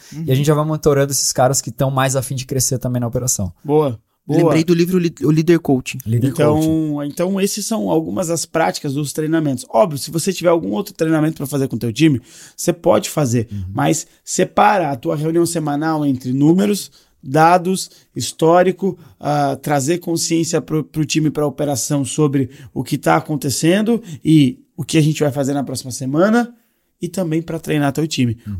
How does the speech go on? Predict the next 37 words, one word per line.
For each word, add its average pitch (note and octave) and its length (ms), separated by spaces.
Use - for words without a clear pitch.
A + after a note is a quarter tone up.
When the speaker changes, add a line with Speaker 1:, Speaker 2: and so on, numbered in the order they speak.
Speaker 3:
Uma F#3 320
vez E3 280
por E3 120
semana, D3+ 380
se - 180
não G3+ 180
todo F3+ 260
dia, E3+ 140
mas E3 200
pelo D3 140
menos D#3+ 360
uma F#3+ 340
vez D#3 220
por - 60
semana D3 280
você C#3 120
tem D3 140
que - 80
parar D3+ 500
e D3 120
dar D3+ 180
foco D#3+ 460
em D3+ 60
treinar D#3 280
teu D#3 160
time. A#2+ 340
O C#3 60
gestor C#3+ 400
comercial E3 720
não D3 320
é F3 200
só E3+ 260
o D#3+ 40
cara E3+ 360
que E3 140
dá E3 100
feedback, E3 800